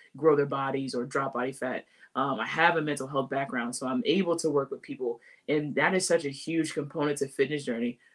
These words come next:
because, like, fitness journeys are mainly mental.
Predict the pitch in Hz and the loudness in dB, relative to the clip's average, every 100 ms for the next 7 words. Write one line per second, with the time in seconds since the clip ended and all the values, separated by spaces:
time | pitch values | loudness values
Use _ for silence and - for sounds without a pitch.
0 | - 151 - 151 143 135 - _ _ - | -6 -4 0 2 2 -2 -8 _ _ -2
1 | 139 131 - - 190 226 202 196 165 139 | 0 0 -2 2 4 6 4 4 4 4
2 | 165 165 147 151 139 110 | 2 2 0 0 0 -2